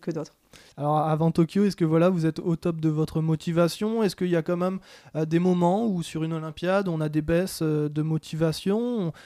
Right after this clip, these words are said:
Speaker 2: Vous avez eu des, notamment en, en de, entre deux mille dix-neuf et deux mille vingt et un, euh, des concurrentes, la norvégienne, l'israélienne,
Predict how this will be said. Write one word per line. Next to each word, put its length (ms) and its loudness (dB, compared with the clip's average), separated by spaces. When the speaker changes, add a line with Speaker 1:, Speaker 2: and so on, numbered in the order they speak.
Speaker 2:
Vous 120 -6
avez 120 6
eu 160 4
des, 180 2
notamment 720 0
en, 40 -4
en 60 -6
de, 220 -4
entre 260 -6
deux 200 0
mille 200 -2
dix-neuf 360 -2
et 60 -4
deux 120 -4
mille 200 -4
vingt 240 -4
et 60 4
un, 260 2
euh, 180 2
des 240 -2
concurrentes, 800 4
la 220 2
norvégienne, 840 2
l'israélienne, 840 2